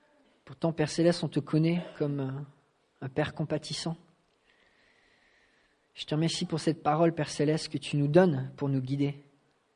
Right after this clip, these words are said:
Je te prie que ta parole puisse faire son effet ce matin. Je prie que cette parole puisse faire effet dans, dans tous tes enfants ce matin. On te prie, euh,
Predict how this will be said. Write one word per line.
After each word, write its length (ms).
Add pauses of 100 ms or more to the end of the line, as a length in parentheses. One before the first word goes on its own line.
(960)
Je 80
te 140
prie 200
que 240 (320)
ta 100
parole 320
puisse 200
faire 140
son 220
effet 220
ce 100
matin. 300 (1500)
Je 60
prie 120
que 60
cette 140
parole 220
puisse 180
faire 280 (260)
effet 480 (220)
dans, 280 (2250)
dans 60
tous 160
tes 180
enfants 320
ce 180
matin. 340
On 60
te 120
prie, 340
euh, 100